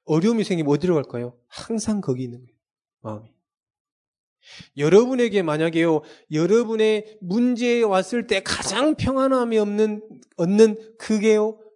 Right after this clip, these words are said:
복음 아닌 다른 것이라면 그게 죄입니다.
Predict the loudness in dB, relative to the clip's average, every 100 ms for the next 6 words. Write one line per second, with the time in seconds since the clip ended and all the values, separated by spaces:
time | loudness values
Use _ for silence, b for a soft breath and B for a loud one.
0 | _ -4 -2 0 0 -2 -4 -2 0 -2
1 | -2 -4 -4 -4 -6 _ _ -6 -6 -6
2 | -12 -12 -16 -20